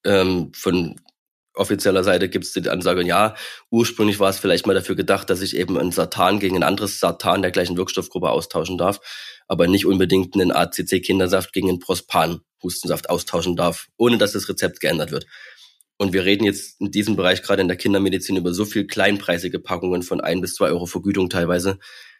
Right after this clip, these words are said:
dass es sich nicht mal ansatzweise lohnt, jetzt darüber eine Rezeptänderung anzustreben. Weder für uns, noch geschweige denn habe ich Bock, meine Ärzte mit so einem Quatsch zu belasten.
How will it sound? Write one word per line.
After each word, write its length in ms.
dass 100
es 120
sich 140
nicht 140
mal 320
ansatzweise 680
lohnt, 680
jetzt 240
darüber 260
eine 120
Rezeptänderung 680
anzustreben. 560
Weder 200
für 160
uns, 300
noch 180
geschweige 360
denn 240
habe 160
ich 180
Bock, 220
meine 180
Ärzte 320
mit 140
so 100
einem 220
Quatsch 400
zu 100
belasten. 500